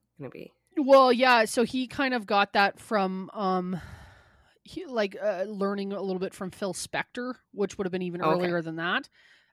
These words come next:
Speaker 1: Yeah.
Speaker 2: Uh, doing things like that. And,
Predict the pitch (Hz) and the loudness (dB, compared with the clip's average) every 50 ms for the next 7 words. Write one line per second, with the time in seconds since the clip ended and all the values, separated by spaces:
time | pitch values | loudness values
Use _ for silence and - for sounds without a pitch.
0 | _ _ _ - - - - - _ _ _ _ _ _ _ _ _ _ - 170 | _ _ _ -10 -8 -8 -8 -10 _ _ _ _ _ _ _ _ _ _ -10 -10
1 | 151 147 156 165 175 180 175 160 196 190 190 185 180 - - 180 175 170 165 160 | -10 -10 -14 -20 -20 -20 -10 -6 -4 -4 -4 -4 -6 -8 -8 -8 -8 -6 -6 -6
2 | 160 - 170 165 165 - - - - - 180 170 | -6 -6 -8 -8 -8 -8 -10 -10 -8 -8 -8 -8